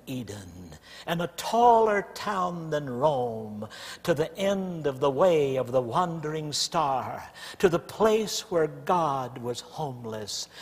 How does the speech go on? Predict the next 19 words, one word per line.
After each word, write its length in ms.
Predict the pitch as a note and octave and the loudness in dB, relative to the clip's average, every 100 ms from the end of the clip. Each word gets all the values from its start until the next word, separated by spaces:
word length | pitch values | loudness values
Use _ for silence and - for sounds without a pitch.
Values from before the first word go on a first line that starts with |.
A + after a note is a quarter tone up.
| - | -8
and 120 | B2 | -6
all 500 | B2+ C#3 C3+ B2 A#2+ | 0 4 6 4 0
men 600 | G#2+ B2+ A#2+ G#2 F#2+ F#2 F#2 - - | -4 -8 -8 -8 -10 -10 -12 -14 -2
are 180 | C3 B2 | 0 0
at 140 | B2 | -4
home." 680 | - - G2+ G#2 F2+ E2+ D#2+ D#2+ - _ - - - - - | -12 -12 -10 -10 -10 -16 -18 -20 -20 _ -20 -20 -20 -20 -14
Welcome. 680 | F#2 D#3+ F3 D#3 - G2 E2 D2+ - _ _ _ _ - | -6 -6 -6 -10 -16 -18 -20 -20 -20 _ _ _ _ -12
You're 340 | G2 D#3 E3 | -4 0 0
invited. 580 | C#3+ D#3+ B2 A#2+ A2+ F2+ D#2+ D#2+ D2+ - - _ _ _ - | 0 -4 -6 -6 -6 -10 -16 -18 -20 -20 -20 _ _ _ -10
You, 400 | C3+ A#3+ G3 A2 F2+ - _ _ - | -2 -2 -2 -8 -16 -20 _ _ -8
immediately, 720 | F3+ G3 G#3+ D#3 - G#2 F#2+ - _ | 0 2 2 -2 -6 -12 -12 -18 _
personally, 640 | - B3 - D#3 G#2+ F#2+ F#2 - - | 0 2 2 -6 -10 -12 -16 -12 2
individually, 760 | A#3 G#3+ G#3 A3 D#3+ D3+ A2 - - - | 4 6 6 4 4 -6 -6 -8 -20 -16
presently, 640 | - A#3+ G#3+ C#3+ - A2+ - - - | -2 0 0 -2 -8 -12 -12 -16 -6
you 420 | D3 G#3+ E3+ C#3 - - | 2 4 4 0 -8 -6
are 120 | C3+ | -4
invited 720 | C3 A2+ - - - - G#2+ - - - | -2 -4 -8 -8 -6 -8 -14 -16 -20 -10
to 100 | C3 G2+ E2 | -10 -10 -4
God's 600 | D3 D#3 C3+ A#2 F#2 | 0 0 0 -6 -8